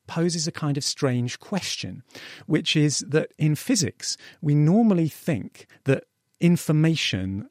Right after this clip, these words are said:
can't be lost. So say I chuck something into my black hole. So, I mean, I think earlier on Georgia was threatening to throw herself into a black hole. So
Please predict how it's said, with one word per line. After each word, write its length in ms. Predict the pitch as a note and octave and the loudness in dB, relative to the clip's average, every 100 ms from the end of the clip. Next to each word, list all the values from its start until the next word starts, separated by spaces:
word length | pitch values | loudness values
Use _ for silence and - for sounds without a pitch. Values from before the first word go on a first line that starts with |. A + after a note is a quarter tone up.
| _ | _
can't 220 | - C3+ A2 | -4 -2 -2
be 80 | G#2 | -4
lost. 600 | F#2 F#2+ - - - - _ - - - - | -4 -6 -6 -6 -8 -14 _ -16 -16 -12 -2
So 160 | D3+ | 0
say 220 | C#3 G#3 | 2 2
I 80 | F#3+ | 0
chuck 340 | C#3 - - - | 0 -2 -6 -4
something 460 | B2+ A#2+ - A2 | -4 -4 -4 -2
into 340 | A2 A#2+ A2 A2 | 0 0 -2 -4
my 160 | F#2 | -8
black 300 | F2+ F#2 - | -6 -8 -8
hole. 160 | - G2 | -10 -8
So, 140 | - B2+ | -4 0
I 220 | C3 B2 | 0 2
mean, 160 | B2 | 2
I 40 | A#2 | 2
think 220 | C3 A#2+ B2+ | 0 -4 0
earlier 320 | B2 A2+ A2 | 2 2 0
on 160 | G#2+ | -2
Georgia 420 | F#2 A#2+ A#2 G#2+ G2 | -2 0 0 0 -4
was 220 | G2 - | -4 -6
threatening 500 | - C3 C3 A2+ G#2 | -8 -8 -4 -2 -2
to 100 | - | -4
throw 220 | - G#2 | -4 -2
herself 400 | G2+ - C3+ - | -2 -4 -6 -6
into 160 | F2+ G#2+ | -8 -8
a 60 | |
black 260 | - F#2+ - | -10 -12 -10
hole. 140 | G#2+ | -10
So 240 | G2 G2+ | -6 -4